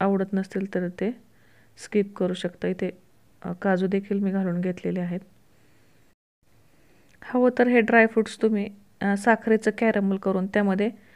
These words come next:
सोक करून घेऊ शकता. तर इथे आपलं बॅटर हे जरा घट्ट झालेलं आहे, त्यामुळे आपण इथे अजून दुधाचा वापर करणार आहोत. तर इथे मी साधारण चार टेबलस्पून दूध घातलेलं आहे,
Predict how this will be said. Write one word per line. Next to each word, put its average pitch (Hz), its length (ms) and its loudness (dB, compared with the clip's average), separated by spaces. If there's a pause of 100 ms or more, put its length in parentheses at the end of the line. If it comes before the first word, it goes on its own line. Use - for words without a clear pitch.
(540)
सोक 208 260 2
करून 202 300 2
घेऊ 208 240 4
शकता. 190 440 -4 (1500)
तर 240 60 6
इथे 233 220 4
आपलं 220 300 0
बॅटर 202 360 2
हे 196 100 0
जरा 185 240 0
घट्ट 202 300 -2
झालेलं 196 380 0
आहे, 180 180 -4 (840)
त्यामुळे 208 440 2 (400)
आपण 190 280 -2
इथे 185 200 -2
अजून 190 300 -2
दुधाचा 180 360 -2
वापर 180 320 -2
करणार 180 420 -2
आहोत. 175 200 -6 (1300)
तर 240 80 2
इथे 240 220 2
मी 226 120 0
साधारण 214 440 -2
चार 220 240 2
टेबलस्पून 196 720 -2
दूध 196 180 0
घातलेलं 185 420 -2
आहे, 185 300 -8